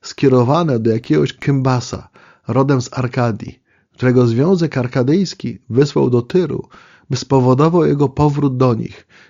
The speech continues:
i zarazem do jego ojczyzny. Ponieważ ciężar podeszłego wieku przeszkodził mu w tym, Kymbas poprosił, by mu ów opowiedział o tym, co sam widział w czasie wędrówki,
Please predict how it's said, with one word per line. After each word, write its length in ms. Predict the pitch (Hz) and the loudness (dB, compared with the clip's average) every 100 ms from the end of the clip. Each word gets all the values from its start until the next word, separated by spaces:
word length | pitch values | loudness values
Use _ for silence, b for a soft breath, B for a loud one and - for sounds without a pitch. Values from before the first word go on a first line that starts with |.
| b | b
i 80 | 180 | 0
zarazem 460 | 170 139 123 127 | 2 2 2 0
do 100 | 117 | 2
jego 200 | 117 117 | 2 4
ojczyzny. 520 | 117 117 135 120 - - _ _ _ b b b b - | 2 2 0 0 -6 -16 _ _ _ b b b b -4
Ponieważ 480 | 135 147 131 127 - _ | 0 2 2 -2 -8 _
ciężar 460 | - 160 196 196 180 | -2 2 4 2 0
podeszłego 600 | 175 151 135 147 156 143 | 0 0 0 0 2 2
wieku 400 | 131 117 117 - - | 2 0 -4 -12 -8
przeszkodził 640 | - 123 - 190 165 120 | -4 -4 0 -2 0 -4
mu 120 | 113 | -6
w 80 | - | -8
tym, 160 | - 117 - b b b - | -10 -10 -16 b b b -2
Kymbas 600 | 190 190 139 - - - - | 2 2 0 -6 -12 -14 -10
poprosił, 680 | 113 139 170 143 - - - - | -6 -2 -2 -4 -10 -14 -18 -2
by 140 | 135 - _ - | 0 0 _ -4
mu 300 | 139 175 - | 0 0 2
ów 260 | 175 175 _ - | -2 -2 _ -6
opowiedział 720 | 147 151 143 185 185 143 107 | -4 -2 2 2 2 0 -2
o 160 | 131 127 | -2 -2
tym, 220 | - - _ b b - | -4 -10 _ b b -6
co 120 | 131 | -4
sam 280 | - 175 156 | 0 0 2
widział 300 | 175 131 113 | 0 0 -4
w 40 | |
czasie 260 | 131 123 127 | -4 -2 0
wędrówki, 640 | 131 135 139 127 - | 0 2 0 0 -10